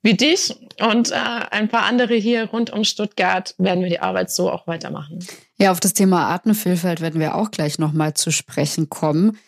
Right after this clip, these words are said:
Speaker 2: Was mich jetzt aber noch interessieren würde, wie sieht's denn bei euch aus mit der Gewinnung von Personal? Weil man hört ja immer wieder, dass, dass landwirtschaftliche Betriebe Probleme haben,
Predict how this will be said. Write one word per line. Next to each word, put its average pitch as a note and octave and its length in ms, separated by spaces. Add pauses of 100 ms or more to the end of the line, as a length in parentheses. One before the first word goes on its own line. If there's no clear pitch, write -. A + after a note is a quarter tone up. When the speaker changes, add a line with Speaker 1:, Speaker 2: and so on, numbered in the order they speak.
Speaker 2:
Was D#3+ 200
mich E3+ 160
jetzt F#3+ 240
aber F3 260
noch E3+ 180
interessieren F3+ 920
würde, E3+ 420
wie E3+ 140
sieht's G#3 300
denn E3+ 180
bei D#3+ 180
euch A#3 520
aus G3 380
mit F#3 140
der E3 140
Gewinnung G3+ 600
von F3+ 420
Personal? D3 800
Weil D#3+ 120
man E3+ 180
hört A3 240
ja F#3 80
immer F#3 360
wieder, F#3 280
dass, E3 300
dass D#3+ 160
landwirtschaftliche F3 800
Betriebe E3 380
Probleme E3 600
haben, E3 240